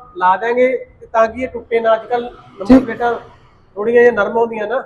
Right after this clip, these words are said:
Speaker 2: ਜੀ ਬਾਈ।
Speaker 1: ਸਰਕਾਰੀ ਪਲੇਟਾਂ ਉਹ ਇਹਦੇ ਉੱਤੇ ਵਧੀਆ ਕੱਸੀ ਜਾਊ,
Speaker 2: ਠੀਕ ਹੈ ਜੀ।
Speaker 1: ਟੁੱਟੀ ਨਹੀਂ ਜਾਂਦੀ।
Speaker 2: ਲਓ ਜੀ, ਆਹ ਝੰਡਾ ਝੁੰਡਾ ਲਾਉਣ ਵਾਸਤੇ ਰੱਖਿਆ ਬਾਈਆਂ ਨੇ, ਬਹੁਤ ਸੋਹਣੀ ਚੀਜ਼ ਹੈ।
Speaker 1: ਇਹ ਐਂਟੀਨਾ ਜੀ ਦੋ ਕੰਮ ਦਿੰਦਾ ਹੈ। ਇਹ ਜੇ ਤੁਸੀਂ ਇਹਨੂੰ ਖੋਲਣਾ ਤਾਂ ਖੁੱਲ ਵੀ ਜਾਂਦਾ, ਦੂ-, ਕੰਮ
Speaker 2: ਠੀਕ ਹੈ
Speaker 1: ਦੇ
Speaker 2: ਜੀ।
Speaker 1: ਦਿੰਦਾ ਹੈ।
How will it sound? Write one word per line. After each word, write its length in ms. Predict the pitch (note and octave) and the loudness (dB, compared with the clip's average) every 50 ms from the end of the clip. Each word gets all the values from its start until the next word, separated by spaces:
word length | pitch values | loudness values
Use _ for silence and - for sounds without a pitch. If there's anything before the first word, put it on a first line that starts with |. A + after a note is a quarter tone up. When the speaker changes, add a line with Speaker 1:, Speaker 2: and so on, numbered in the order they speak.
| - | 2
Speaker 2:
ਜੀ 200 | F3 A#3 B3+ B3 | 6 8 8 10
ਬਾਈ। 100 | A3 G#3 | 10 8
Speaker 1:
ਸਰਕਾਰੀ 140 | F3 G#3+ G#3+ | 8 6 4
ਪਲੇਟਾਂ 280 | G#3+ A3 A3 G#3+ A#3 A#3+ | -2 -6 -8 -4 -2 0
ਉਹ 120 | A#3+ A#3+ | 0 0
ਇਹਦੇ 120 | A#3+ A#3 | 0 -2
ਉੱਤੇ 200 | B3 A#3+ - B3 | -4 -8 -8 -10
ਵਧੀਆ 280 | A3+ G#3+ G#3 G#3+ A#3+ B3+ | -8 -8 -8 -8 -8 -12
ਕੱਸੀ 280 | B3 A3 - - G#3 G#3 | -12 -12 -16 -14 -8 -4
ਜਾਊ, 160 | A3+ A#3 A#3+ | -4 -4 0
Speaker 2:
ਠੀਕ 320 | A#3 B3+ C#4 C4+ A#3+ G#3+ | 4 6 6 8 8 8
ਹੈ 60 | G3 | 6
ਜੀ। 100 | F3+ E3 | 6 4
Speaker 1:
ਟੁੱਟੀ 300 | D#3 C#3+ C#3 - G3 G3 | 2 0 -2 -6 -10 -10
ਨਹੀਂ 140 | F#3 F#3+ F#3 | -10 -10 -12
ਜਾਂਦੀ। 260 | F3 E3 D#3 - - - - - - - - | -12 -12 -12 -12 -12 -14 -16 -18 -16 -6 0
Speaker 2:
ਲਓ 140 | F#3+ A3 A3 | 4 6 8
ਜੀ, 100 | A3 A#3+ | 8 8
ਆਹ 120 | C4+ C4+ C4+ | 8 8 8
ਝੰਡਾ 360 | C4+ C4+ C4 A#3+ A#3+ A#3+ A#3+ | 8 6 6 8 8 6 6
ਝੁੰਡਾ 220 | A#3 B3 A#3+ B3 | 6 6 6 6
ਲਾਉਣ 180 | A#3+ A#3 A3+ A3 | 8 8 6 6
ਵਾਸਤੇ 240 | A3 G#3+ G#3 A3 G#3+ | 6 4 4 4 2
ਰੱਖਿਆ 220 | G#3+ G#3+ A3 G#3+ | 2 4 2 2
ਬਾਈਆਂ 240 | G#3 G#3 G3+ G#3 G#3 | 4 4 2 2 2
ਨੇ, 60 | G#3+ | -2
ਬਹੁਤ 300 | G3+ E3+ G3+ A#3 C4+ B3 | 0 4 6 8 8 8
ਸੋਹਣੀ 160 | G#3 A#3 A#3+ | 6 4 2
ਚੀਜ਼ 260 | F#3 G3+ G3 F3+ E3 | 2 0 -2 0 4
ਹੈ। 60 | D#3+ A#3 | 6 6
Speaker 1:
ਇਹ 60 | C4 | 6
ਐਂਟੀਨਾ 520 | C#4 B3+ A3+ A3 - A3+ A3+ A3+ A#3+ A#3+ | 6 6 2 -2 -2 -4 0 2 2 2
ਜੀ 100 | B3 C4 | 2 2
ਦੋ 200 | G#3 F#3+ G3+ G#3+ | 4 6 6 6
ਕੰਮ 240 | G#3 A#3+ A#3+ A#3+ A#3+ | 6 6 4 4 4
ਦਿੰਦਾ 320 | A3+ G#3+ G#3 A3 A3+ A#3+ | 2 2 4 4 4 4
ਹੈ। 60 | B3 A3+ | 4 2
ਇਹ 100 | A#3 A3+ | 0 -2
ਜੇ 140 | A3+ B3 | -2 -4
ਤੁਸੀਂ 200 | B3 B3 - A#3+ | -4 -6 -8 -10
ਇਹਨੂੰ 120 | B3 B3 B3 - | -8 -8 -8 -6
ਖੋਲਣਾ 300 | - A3 A#3 B3+ C4+ C4 | -6 -4 -2 0 0 0
ਤਾਂ 160 | B3 B3+ B3+ B3 | 2 2 2 0
ਖੁੱਲ 260 | - - F3+ G3+ A#3+ | 0 -4 -8 -6 -6
ਵੀ 120 | B3 C4+ | -4 -2
ਜਾਂਦਾ, 260 | B3+ B3+ A#3+ A#3+ A#3+ | -2 -2 -2 -2 -4
ਦੂ-, 160 | A3 F#3+ G3 F#3+ | -4 -6 -8 -12
ਕੰਮ 480 | - _ _ - - - - A3+ C4+ | -14 _ _ -20 -12 0 4 8 8
Speaker 2:
ਠੀਕ 100 | B3+ A#3+ | 10 10
ਹੈ 40 | A3+ | 10
Speaker 1:
ਦੇ 100 | G3 G3 | 8 8
Speaker 2:
ਜੀ। 80 | G3 E3 | 6 6
Speaker 1:
ਦਿੰਦਾ 200 | B3 A#3+ A#3+ B3 | 4 2 4 2
ਹੈ। 120 | B3+ A#3+ | 2 2